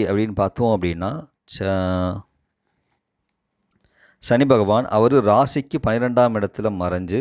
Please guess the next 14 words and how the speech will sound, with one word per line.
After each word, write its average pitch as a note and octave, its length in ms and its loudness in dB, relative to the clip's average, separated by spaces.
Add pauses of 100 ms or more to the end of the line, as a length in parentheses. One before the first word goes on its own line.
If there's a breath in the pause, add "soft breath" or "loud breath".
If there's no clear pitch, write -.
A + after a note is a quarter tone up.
ராகுவுடன் G2+ 640 2
கூடி F2+ 340 -6 (1800)
செவ்வாய் C3 500 2
பார்க்கிறார். E2+ 460 -4 (640)
இப்படி A2 260 0 (400)
லக்னத்திற்கு A2 640 -4 (100)
ஐந்தாம் A2+ 520 0 (100)
இடமும் F#2+ 420 -4 (280)
சனி, G2+ 400 -6
செவ்வாய், F#2 460 -2
ராகு, E2+ 380 -2 (1000 soft breath)
ராசிக்கு C3+ 580 0 (100)
ஐந்தாம் B2+ 460 0
அதிபதியுடன் B2 720 2